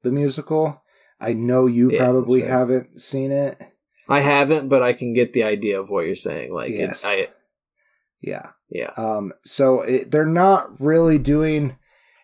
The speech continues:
Speaker 1: anything new. And I think, though, it, it does still work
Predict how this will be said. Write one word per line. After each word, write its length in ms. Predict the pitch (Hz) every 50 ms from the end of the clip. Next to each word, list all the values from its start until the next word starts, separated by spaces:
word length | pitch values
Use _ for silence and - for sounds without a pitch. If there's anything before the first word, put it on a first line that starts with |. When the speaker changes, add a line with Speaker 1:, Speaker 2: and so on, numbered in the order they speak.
| _ -
Speaker 1:
anything 520 | 143 156 160 156 - - 156 147 143 139
new. 180 | 147 156 156 135
And 180 | 156 156 165
I 100 | 170 175 175
think, 320 | - - 247 277 254 -
though, 200 | - 220 208 180
it, 300 | 147 151 135 - _ _ -
it 160 | - 139 135
does 260 | 123 156 170 185 160 -
still 320 | - - - 170 143 120
work 680 | 101 92 98 110 117 127 160 175 - - - - -